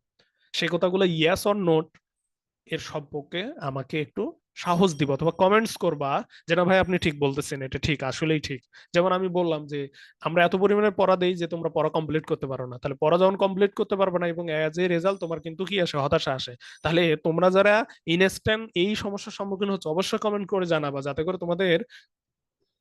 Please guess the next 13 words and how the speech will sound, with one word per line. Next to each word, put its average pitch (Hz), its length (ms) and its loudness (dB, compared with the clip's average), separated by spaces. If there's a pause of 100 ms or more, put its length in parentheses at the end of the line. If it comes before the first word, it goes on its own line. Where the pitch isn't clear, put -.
(160)
পরবর্তী 185 440 -2
ব্যাচের 185 220 -4
ছেলেমেয়েরা 156 640 -4
বুঝতে 175 400 -6
পারে 170 180 -2
যে 160 100 -2
না, 151 100 -6
এই 156 100 -2
রুটিনটাই 143 440 0
আমাদের 156 260 2
মেইনটেইন 135 340 -4
করতে 147 280 -2
হবে। 120 240 -6